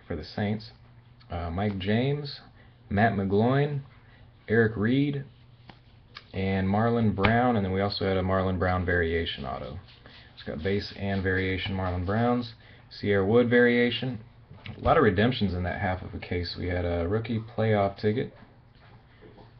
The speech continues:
rookie playoff ticket of Aaron Millette variation.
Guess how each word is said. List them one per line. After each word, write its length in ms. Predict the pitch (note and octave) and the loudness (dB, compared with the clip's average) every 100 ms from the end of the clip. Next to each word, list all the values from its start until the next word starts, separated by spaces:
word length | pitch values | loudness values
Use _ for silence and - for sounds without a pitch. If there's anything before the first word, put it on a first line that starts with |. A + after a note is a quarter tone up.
| - - | -20 -16
rookie 160 | G#2+ G#2 - | -12 -12 -4
playoff 320 | A2 A2 G#2+ | 2 2 0
ticket 220 | A2+ G#2+ | -2 -2
of 140 | E2+ - | -4 -6
Aaron 280 | G2 A2 G#2+ | -2 2 2
Millette 440 | F2+ D#2+ F#2 F2+ - - - - - - - - - - - - - - - - - - | 2 0 -2 -2 -6 -16 -20 -20 -20 -20 -20 -20 -20 -20 -20 -20 -20 -20 -20 -20 -18 -4
variation. 640 | F#2+ F#2+ F#2 F2+ - D2+ | 0 0 0 -2 -6 -10